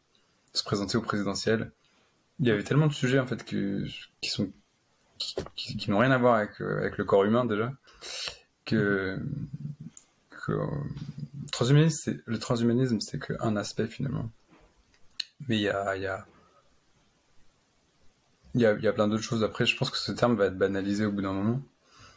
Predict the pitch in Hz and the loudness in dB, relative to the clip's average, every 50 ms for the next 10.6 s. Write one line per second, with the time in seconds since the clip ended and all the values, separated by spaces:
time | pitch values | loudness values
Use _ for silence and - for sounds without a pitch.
0 | _ _ _ _ _ _ _ - 113 107 101 95 95 92 92 90 90 90 90 - | _ _ _ _ _ _ _ -4 -2 0 0 0 0 0 0 0 -2 -2 -4 -4
1 | 95 - - - _ - 147 _ _ _ _ _ - 139 107 104 101 95 98 98 | -6 -8 -8 -10 _ -20 -20 _ _ _ _ _ -4 -2 0 2 2 2 0 0
2 | 101 - - - - - - - 76 - - - 110 104 104 113 113 127 135 139 | -2 -2 -6 -8 -12 -12 -10 -8 -4 -2 0 2 2 2 4 4 4 6 6 4
3 | 143 131 - - 120 117 - - 110 104 98 98 101 101 98 101 101 - - _ | 4 2 0 -2 -4 -4 -4 -4 -4 -2 -2 -2 -2 -4 -4 -6 -8 -10 -14 _
4 | _ _ _ _ _ - - - - - - - - - - _ _ _ _ _ | _ _ _ _ _ -20 -20 -20 -18 -18 -20 -20 -20 -20 -20 _ _ _ _ _
5 | - - - - - _ _ _ _ _ _ _ _ _ _ _ _ - 123 117 | -20 -20 -20 -20 -20 _ _ _ _ _ _ _ _ _ _ _ _ -4 -2 0
6 | 107 101 101 98 98 95 95 95 98 101 101 101 104 - - - - - - - | 2 2 2 2 0 0 -2 -2 -2 0 0 0 -2 -2 -2 -2 -4 -4 -4 -8
7 | 113 - - 110 104 98 95 95 95 95 92 - - 107 98 104 104 - - - | -6 -4 -2 -2 0 0 0 -2 -4 -6 -8 -8 -6 -4 -2 -2 -2 -2 -2 0
8 | 107 104 113 113 113 113 113 - - - 107 104 98 95 95 95 95 95 98 101 | 0 2 4 4 4 2 0 -2 -2 0 0 2 2 2 0 -2 -4 -6 -6 -8
9 | 104 - - 117 110 123 127 139 - - - - _ - - - - 98 98 95 | -4 -2 0 2 4 2 2 2 0 -10 -12 -14 _ -10 -4 -2 -2 -2 -2 -2
10 | 98 98 - - 98 95 95 - - 101 - - | -4 -2 0 2 2 0 0 0 -2 -2 -2 -4